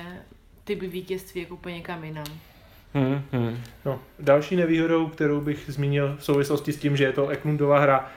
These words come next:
Speaker 3: tak jsou bohužel i ty pravidla. Prostě Eklund, mm,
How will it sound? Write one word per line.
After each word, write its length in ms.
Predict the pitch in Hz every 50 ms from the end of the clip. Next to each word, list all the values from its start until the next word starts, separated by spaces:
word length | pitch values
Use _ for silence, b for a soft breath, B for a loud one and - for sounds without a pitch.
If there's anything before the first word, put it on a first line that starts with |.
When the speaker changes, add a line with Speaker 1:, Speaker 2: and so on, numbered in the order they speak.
| B B -
Speaker 3:
tak 160 | 135 120 117
jsou 160 | - 156 143
bohužel 400 | 139 135 131 131 139 139 135 139
i 80 | 143 127
ty 100 | 143 139
pravidla. 520 | 139 127 123 123 123 127 127 117 113 B B B B B -
Prostě 280 | - 139 - - 160 147
Eklund, 540 | 147 - - 175 170 170 170 170 156 - b b b b b b b b b b b b b - - -
mm, 560 | 185 175 185 175 - 180 175 175 170 156 143